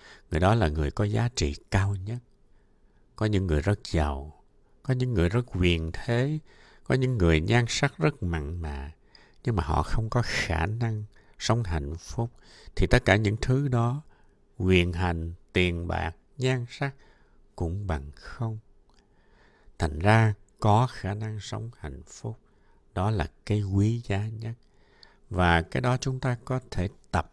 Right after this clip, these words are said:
được. Khi sống hạnh phúc rồi thì một cách rất tự nhiên, ta làm hạnh phúc cho những người chung quanh thật dễ dàng. Mỗi nụ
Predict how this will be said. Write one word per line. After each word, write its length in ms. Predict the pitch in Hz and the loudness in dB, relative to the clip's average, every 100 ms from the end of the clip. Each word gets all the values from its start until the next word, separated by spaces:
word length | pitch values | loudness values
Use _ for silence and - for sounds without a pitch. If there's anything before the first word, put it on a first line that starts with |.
| - | -12
được. 360 | 80 82 71 - - - _ _ _ - - _ _ _ _ _ _ _ _ _ _ _ _ _ _ - _ _ _ _ _ - _ _ _ - _ - | -4 -4 -4 -10 -20 -20 _ _ _ -20 -20 _ _ _ _ _ _ _ _ _ _ _ _ _ _ -20 _ _ _ _ _ -20 _ _ _ -20 _ -20
Khi 420 | - - 123 120 | -6 2 6 8
sống 260 | 113 127 127 | 6 4 4
hạnh 180 | 95 71 | 2 0
phúc 200 | - 110 | -2 -4
rồi 320 | - 76 67 71 | -2 -2 -4 -6
thì 180 | - 82 | -6 -6
một 180 | 69 - | -8 -6
cách 140 | 123 - | -6 -6
rất 120 | - 120 | -10 -10
tự 160 | - 78 | -8 -8
nhiên, 380 | 78 107 110 107 - - _ _ | -8 -6 -4 -6 -12 -20 _ _
ta 120 | 127 | -4
làm 480 | 120 90 90 87 87 | 0 2 2 2 0
hạnh 220 | 87 82 | -4 -6
phúc 260 | 95 - 139 - | -8 -8 -10 -10
cho 140 | - | -10
những 220 | 117 107 110 | -8 -6 -4
người 180 | 82 - | -4 -4
chung 260 | 123 123 | -4 -2
quanh 220 | 127 123 120 - _ _ | -2 -2 -6 -12 _ _
thật 200 | - 78 _ - | -10 -10 _ -10
dễ 200 | 82 80 | -8 -6
dàng. 380 | 101 107 76 - _ _ _ _ _ _ _ _ _ _ | -8 -10 -12 -16 _ _ _ _ _ _ _ _ _ _
Mỗi 180 | 82 95 | -4 -2
nụ 240 | 98 78 | -2 -4